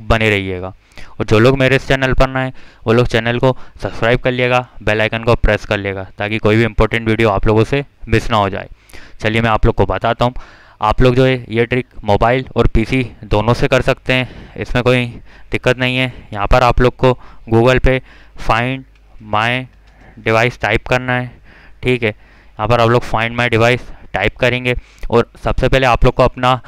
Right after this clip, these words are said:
mail आईडी और अपना password आप लोग को याद होना चाहिए। ठीक है,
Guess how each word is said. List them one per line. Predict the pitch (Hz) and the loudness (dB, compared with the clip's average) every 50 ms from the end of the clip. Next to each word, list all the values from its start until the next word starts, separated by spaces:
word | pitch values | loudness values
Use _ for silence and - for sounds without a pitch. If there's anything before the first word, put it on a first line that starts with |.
| - - - 107 | -20 -18 -12 -4
mail | 110 113 123 127 131 | -2 0 0 2 2
आईडी | 131 135 127 131 135 135 120 - - - | 0 0 0 -2 -4 -4 -6 -10 -6 0
और | 120 123 123 | 2 4 4
अपना | 120 - - 127 120 | 4 2 2 0 2
password | - - 107 104 - - - 107 98 - - - | 2 4 2 2 2 4 2 2 2 0 -6 -4
आप | 98 104 - - | -4 0 2 2
लोग | 120 - | 2 4
को | - 147 | 4 4
याद | 123 110 107 101 113 123 120 | 4 4 4 2 2 2 2
होना | 110 110 110 117 120 117 | 2 0 2 0 -2 0
चाहिए। | - - 104 98 95 95 95 98 - - - - - - - | 0 0 0 0 0 -2 -6 -8 -10 -12 -14 -16 -16 -4 0
ठीक | 131 139 123 - | 0 0 2 0
है, | 110 | -6